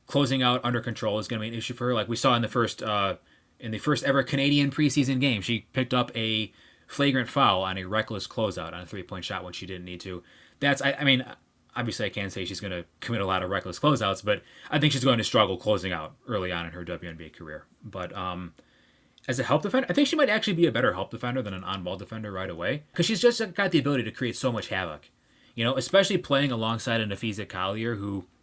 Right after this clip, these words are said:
I think it excels at a lo-, at a lot of the same things, but is also just so fundamentally sound on defense.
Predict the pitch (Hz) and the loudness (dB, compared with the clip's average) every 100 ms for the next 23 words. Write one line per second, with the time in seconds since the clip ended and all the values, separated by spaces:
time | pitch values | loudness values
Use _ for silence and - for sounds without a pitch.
0 | _ - 120 143 135 - 123 - 120 117 | _ -4 0 2 0 -4 -8 0 0 2
1 | 120 107 110 117 110 104 104 101 107 104 | -2 -4 -4 -4 -2 -2 -4 -8 -8 -10
2 | 90 95 95 101 90 - - - - - | -10 -10 -8 -8 -8 -10 -20 -20 -20 -10
3 | 117 113 107 117 104 - 110 104 107 98 | 0 2 2 -2 -4 -2 -2 0 -2 -2
4 | 95 95 - 92 92 92 95 98 98 113 | -4 -8 -8 -8 -6 -6 -4 -6 -4 -4
5 | 110 - | -4 -8